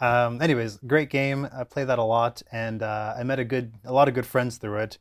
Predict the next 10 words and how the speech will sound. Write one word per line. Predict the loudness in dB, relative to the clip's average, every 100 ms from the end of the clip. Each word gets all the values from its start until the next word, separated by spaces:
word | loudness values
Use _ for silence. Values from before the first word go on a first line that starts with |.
| _ _ _ _
One | 0 4 4 2
good | 0
friend | 2 2 4
I | 0
particularly, | -2 -4 -4 -2 -2 -4 -6 _ -16
in | -12
particular, | -6 -4 0 0 0
I, | 0 2 0 -4 -8 -10 -4
I, | -2 -2 -4
uh, | -2 -2 -2 -4